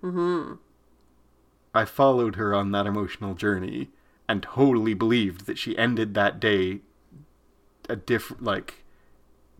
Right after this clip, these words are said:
Speaker 2: different from how she started it.
Speaker 1: Yeah, absolutely.
Speaker 2: Though she was already planning to leave David before that.
Speaker 1: Yeah, she was trying to, because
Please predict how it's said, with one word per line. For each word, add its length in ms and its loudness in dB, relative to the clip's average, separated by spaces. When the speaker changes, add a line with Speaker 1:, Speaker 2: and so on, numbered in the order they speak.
Speaker 2:
different 480 4
from 140 -4
how 140 -2
she 140 -8
started 420 2
it. 320 -6
Speaker 1:
Yeah, 320 -4
absolutely. 600 -10
Speaker 2:
Though 100 8
she 120 4
was 120 2
already 240 4
planning 400 2
to 100 -4
leave 360 -2
David 420 -6
before 440 6
that. 400 -8
Speaker 1:
Yeah, 440 6
she 180 -8
was 120 -2
trying 380 2
to, 400 -8
because 920 -2